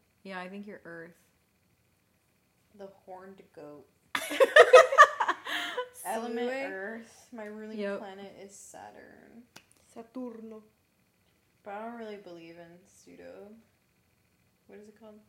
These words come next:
Speaker 1: You don't believe in the
Speaker 2: Pseudoscience.
Speaker 1: in the zo-, in the horoscopes?
Speaker 2: No, 'cause, you know, there's, like, different houses to
Speaker 1: Yes.
Speaker 2: believe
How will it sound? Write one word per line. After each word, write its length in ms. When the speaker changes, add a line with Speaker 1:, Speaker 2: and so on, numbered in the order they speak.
Speaker 1:
You 100
don't 220
believe 480
in 160
the 60
Speaker 2:
Pseudoscience. 720
Speaker 1:
in 160
the 100
zo-, 320
in 140
the 120
horoscopes? 920
Speaker 2:
No, 160
'cause, 220
you 120
know, 160
there's, 200
like, 200
different 440
houses 760
to 80
Speaker 1:
Yes. 360
Speaker 2:
believe 240